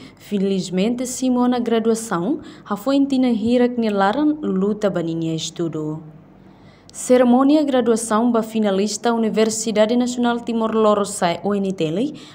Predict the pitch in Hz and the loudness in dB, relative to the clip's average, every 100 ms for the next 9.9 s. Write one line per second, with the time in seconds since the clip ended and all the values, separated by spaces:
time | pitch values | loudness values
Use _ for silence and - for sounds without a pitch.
0 | - 180 156 185 214 214 208 190 208 226 | -2 0 2 2 4 4 2 2 2 2
1 | 202 220 220 226 190 160 160 - - - | 2 0 -2 0 0 0 -4 -10 -18 -12
2 | - 240 277 269 262 247 226 233 247 240 | -2 0 0 0 0 2 4 4 0 0
3 | 220 208 208 196 185 165 165 285 - - | 2 2 2 0 0 0 0 -4 -10 -18
4 | - 190 190 175 175 175 208 294 - - | -2 2 2 2 -2 -2 -4 -4 -8 -20
5 | - 196 190 233 247 233 175 175 311 - | -4 -2 4 4 4 2 2 0 -2 -6
6 | - - 214 196 220 269 262 262 - 202 | -18 -4 2 2 2 -2 -4 -4 0 0
7 | 165 156 - - - 208 196 214 208 185 | 0 -4 -12 -18 -6 -4 0 2 2 2
8 | 160 196 294 - - - 208 202 196 208 | 0 -2 -4 -8 -20 -4 -4 0 2 2
9 | 226 240 247 247 240 202 220 320 | 2 0 0 0 -2 -2 -2 -4